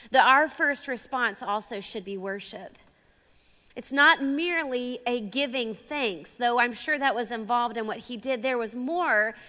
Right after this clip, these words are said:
to Noah's act of worship than just giving thanks. Noah,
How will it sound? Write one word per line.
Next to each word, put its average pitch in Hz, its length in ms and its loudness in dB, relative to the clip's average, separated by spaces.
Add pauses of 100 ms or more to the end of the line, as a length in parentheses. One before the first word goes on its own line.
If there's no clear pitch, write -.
(160)
to 294 120 -4
Noah's 294 480 2
act 269 240 -2
of 233 140 -6
worship 269 440 -2
than 240 140 -6
just 262 320 -6
giving 233 320 -2
thanks. 254 540 -6
Noah, 240 600 2